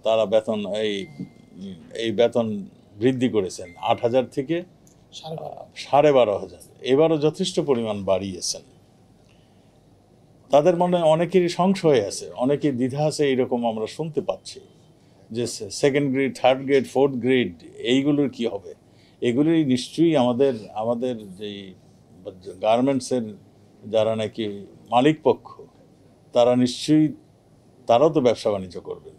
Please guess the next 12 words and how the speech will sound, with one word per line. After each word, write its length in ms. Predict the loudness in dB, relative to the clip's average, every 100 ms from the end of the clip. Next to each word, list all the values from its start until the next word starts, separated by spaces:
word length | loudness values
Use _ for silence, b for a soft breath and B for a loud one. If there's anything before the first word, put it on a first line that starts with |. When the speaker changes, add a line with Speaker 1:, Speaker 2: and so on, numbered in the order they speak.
| _
Speaker 1:
তারা 240 | -6 -2 -2
এগুলি 240 | -2 -4
সব 180 | -2 -2
কিছুরই 400 | -2 -6 -10 -8
সমাধান 380 | -4 -2 -2 -2
করবেন। 440 | -2 -2 -4 -6 -14 b b -8
এই 180 | -4 -4
সমাধান 680 | -6 -4 2 4 4 0
করার 460 | 0 2 6 6 4 -6 -20 -20 -20
ক্ষেত্রটি 640 | 2 2 2 -6 -2 -2
আগুন 420 | 0 0 2 2
না, 280 | 0 0 -4